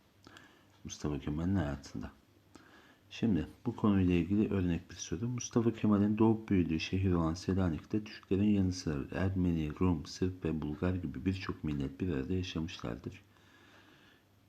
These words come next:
Bu durumun aşağıdakilerden hangisine ortam hazırladığı söylenemez.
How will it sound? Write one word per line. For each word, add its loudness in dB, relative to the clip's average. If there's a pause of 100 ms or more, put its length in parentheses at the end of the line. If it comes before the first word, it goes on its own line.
(920)
Bu 6
durumun 4
aşağıdakilerden 2
hangisine 0
ortam 0
hazırladığı 0
söylenemez. 0